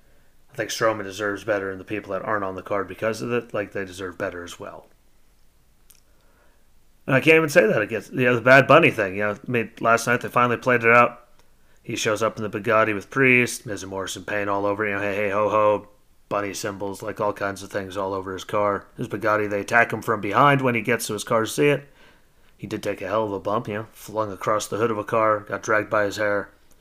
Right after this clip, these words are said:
all that. He went out there, you know, then when Bunny show up, you know, Priest show up at the ring, and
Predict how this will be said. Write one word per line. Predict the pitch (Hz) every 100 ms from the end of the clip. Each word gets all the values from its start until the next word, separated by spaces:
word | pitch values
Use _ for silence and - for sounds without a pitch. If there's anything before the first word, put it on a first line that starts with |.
| _ _ -
all | 135 117
that. | 107 120 - _ - _
He | - 185
went | 156
out | 131
there, | 156 135 131
you | 143
know, | 131
then | 123 123 - _ _ _ _ _ _ _ - -
when | 123 113
Bunny | 117 113
show | - 110
up, | 104 110 - _ _ _ _
you | 110
know, | 107
Priest | 120 123 -
show | 110
up | 117
at | 107
the | 107
ring, | 117 - - - -
and | - 123 107